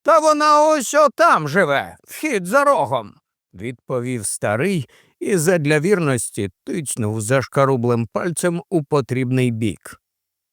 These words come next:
Богдан пробурмотів подяку і в три кроки дістався до вказаного двору. Дзвінка на дверях не було,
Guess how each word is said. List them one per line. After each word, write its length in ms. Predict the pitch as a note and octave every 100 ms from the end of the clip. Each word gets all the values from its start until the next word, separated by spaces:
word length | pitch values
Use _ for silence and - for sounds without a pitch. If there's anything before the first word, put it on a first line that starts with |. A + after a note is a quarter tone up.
| _ _ _ _ _ -
Богдан 640 | G#2+ G#3 F#3 C4+ C#4+ A3
пробурмотів 840 | B3 B3+ G#3+ G#3+ G#3+ F3 A3+ E3+
подяку 680 | - D#3+ D3 B3 G3+ A#3+ G3+ _ _ _
і 140 | D#3 F3+
в 80 | C#3
три 240 | - G#3 B3+
кроки 560 | - B2+ B3 C3 D3
дістався 800 | B2 D3 C#3 - A3 G#3+ D#3+ G#3+
до 160 | F3+ F3
вказаного 720 | C3+ - D#3 D3+ D#3+ D3+ D3+
двору. 480 | C3+ B2 C3+ G2 D2+ _ _ _ _ _ _ G#2
Дзвінка 720 | G2+ A#2 B2 B2+ A#2+ G#3 A3+
на 180 | G#3+ F#3+
дверях 560 | C3+ C#3+ F#3+ F#3+ -
не 140 | E3 E3
було, 440 | D#3+ F#3 G#3 F#2